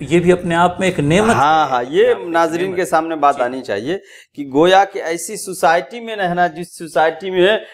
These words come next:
Speaker 1: जी।
Speaker 2: फजूल बकने वाले लोग, गालम गलौज
Speaker 1: गालम
Speaker 2: करने
Speaker 1: करने
Speaker 2: वाले
Speaker 1: वाले
Speaker 2: लोग
Speaker 1: लोग
Speaker 2: नहीं हो,
Speaker 1: जी।
Speaker 2: तो ये भी एक बहुत बड़ी नेमत
Speaker 1: बहुत
Speaker 2: है।
Speaker 1: बड़ी नेमत है। मौलाना, आपने बिल्कुल बजा फरमाया और इस चीज़ को हम लोग एक्सपीरियंस करते ही
Speaker 2: जी,
Speaker 1: रहते
Speaker 2: जी, जी।
Speaker 1: हैं।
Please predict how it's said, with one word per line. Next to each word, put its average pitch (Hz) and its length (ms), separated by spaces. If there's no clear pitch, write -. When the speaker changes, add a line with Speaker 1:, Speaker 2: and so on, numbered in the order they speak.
Speaker 1:
जी। 139 80
Speaker 2:
फजूल 208 320
बकने 180 380
वाले 156 320
लोग, 160 320
गालम 156 240
गलौज 170 200
Speaker 1:
गालम 180 140
Speaker 2:
करने - 120
Speaker 1:
करने 165 200
Speaker 2:
वाले 160 220
Speaker 1:
वाले 156 120
Speaker 2:
लोग 170 160
Speaker 1:
लोग 139 80
Speaker 2:
नहीं 139 400
हो, 180 240
Speaker 1:
जी। 110 80
Speaker 2:
तो 98 80
ये 139 180
भी 143 180
एक 127 160
बहुत 113 160
बड़ी 117 260
नेमत 92 320
Speaker 1:
बहुत 98 160
Speaker 2:
है। 92 60
Speaker 1:
बड़ी 92 140
नेमत 95 240
है। 113 60
मौलाना, 123 320
आपने 120 260
बिल्कुल 120 340
बजा 120 260
फरमाया 123 720
और 127 140
इस - 160
चीज़ - 280
को 143 100
हम 135 180
लोग 139 320
एक्सपीरियंस 143 580
करते 117 340
ही 131 120
Speaker 2:
जी, - 0
Speaker 1:
रहते 180 240
Speaker 2:
जी, 131 140
जी। 95 100
Speaker 1:
हैं। - 200